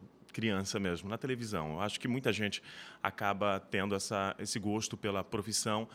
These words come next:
nessa fase da vida, né? Por assistir, enfim, ver o, os apresentadores.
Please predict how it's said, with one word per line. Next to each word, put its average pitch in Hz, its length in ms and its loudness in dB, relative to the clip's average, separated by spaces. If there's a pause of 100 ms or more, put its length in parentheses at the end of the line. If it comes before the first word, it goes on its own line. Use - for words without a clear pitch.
(260)
nessa 117 320 2
fase 107 260 2
da 104 120 2
vida, 107 400 0
né? 101 320 2 (120)
Por 95 140 -4
assistir, 123 680 0
enfim, 107 280 -4
ver 101 140 -2
o, 98 400 -2
os 101 140 -6
apresentadores. 131 640 -2